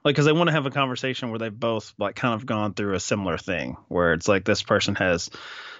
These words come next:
uh, emotionally kind of put them through the ringer, ups and downs of wanting, like, pushing away and then bringing back.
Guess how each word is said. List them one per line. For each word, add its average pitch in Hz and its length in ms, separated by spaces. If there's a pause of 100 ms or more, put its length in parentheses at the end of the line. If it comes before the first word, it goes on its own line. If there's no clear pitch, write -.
(140)
uh, 101 260
emotionally 139 640
kind 110 180
of 104 100
put - 240
them 104 200
through 104 280
the 98 80
ringer, 95 440
ups 117 240
and 98 140
downs 98 440
of 90 220
wanting, 104 640
like, 87 220
pushing 117 320
away 98 500
and 92 120
then 98 100
bringing 98 260
back. 92 460